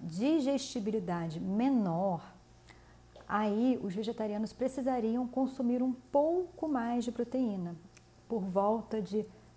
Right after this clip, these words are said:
dez a vinte e cinco por cento a mais. Vamos pegar um, o máximo, vinte e cinco por cento a mais. Em relação a zero ponto oito, eu vou chegar em um grama por quilo por dia. Então, se eu peso cinquenta quilos, eu vou precisar consumir cinquenta gramas de proteína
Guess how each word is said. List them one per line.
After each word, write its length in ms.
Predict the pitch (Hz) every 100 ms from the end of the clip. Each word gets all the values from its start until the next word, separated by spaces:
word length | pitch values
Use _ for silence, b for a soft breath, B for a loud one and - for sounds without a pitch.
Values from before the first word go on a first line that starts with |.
| -
dez 680 | 185 196 220 277 320 302
a 80 | 277
vinte 200 | 233 247
e 40 | -
cinco 280 | 254 247 -
por 200 | 220 -
cento 440 | - 226 240 233
a 100 | 240
mais. 340 | 339 254 151 170
Vamos 180 | 262 302
pegar 260 | 320 285
um, 180 | 302 302 -
o 80 | 247
máximo, 480 | 277 - 180 - 202
vinte 200 | 302 349
e 40 |
cinco 220 | 320 302
por 160 | - -
cento 220 | 233 208
a 60 | 202
mais. 380 | 175 160 160 - B B B B B 226
Em 80 |
relação 380 | 233 233 233 190
a 40 | 180
zero 220 | 226 262
ponto 320 | 220 196 -
oito, 280 | 214 214 208
eu 40 |
vou 100 | 190
chegar 320 | 190 196 208
em 160 | 220 233 - - - 240
um 200 | 302 339
grama 540 | 240 202 196 220 247 -
por 200 | 262 -
quilo 280 | - 233 226
por 220 | - 285
dia. 140 | 180
Então, 200 | 156 185
se 100 | 185
eu 60 | 233
peso 380 | - 190 175 180
cinquenta 420 | 180 185 180 214
quilos, 300 | - 240 240
eu 60 |
vou 40 | 247
precisar 380 | 247 226 233 226
consumir 480 | 233 226 226 220 226 B B B B B
cinquenta 640 | - - 262 262 226 226 240
gramas 400 | 208 202 208 202
de 80 |
proteína 580 | 214 226 220 196 202 208